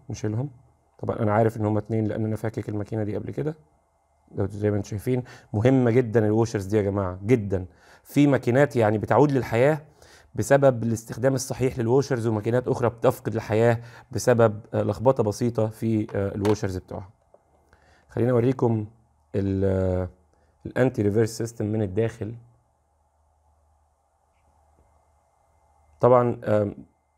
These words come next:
مش ه-، مش هندخل داخل ال-، الانتي ريفرس ميكانيزم في ال-، في ال-، الحلقات البريف دي، لان احنا النهارده بنعمل صيانه متكامله سريعه مع فهم اجزاء الماكينه.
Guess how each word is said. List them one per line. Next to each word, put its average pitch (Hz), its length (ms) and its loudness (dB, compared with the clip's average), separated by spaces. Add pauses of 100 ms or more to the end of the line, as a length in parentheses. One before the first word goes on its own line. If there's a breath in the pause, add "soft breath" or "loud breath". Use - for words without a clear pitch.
(920)
مش 143 320 -2
ه-، 117 200 0
مش 113 180 -4
هندخل 131 360 2
داخل 110 480 0
ال-، 104 320 -4
الانتي 117 400 -2
ريفرس 117 300 -2
ميكانيزم 110 440 -2 (140)
في - 140 -8
ال-، 101 220 -6
في - 140 -10
ال-، 98 320 -8 (520 loud breath)
الحلقات 131 500 4
البريف 120 440 0
دي، 123 200 0 (520 soft breath)
لان 113 160 0
احنا 127 140 0
النهارده 123 300 4
بنعمل 123 340 2
صيانه 127 760 2
متكامله 123 720 2
سريعه 120 460 2
مع 104 200 0
فهم 127 340 0
اجزاء 104 360 2
الماكينه. 113 500 -2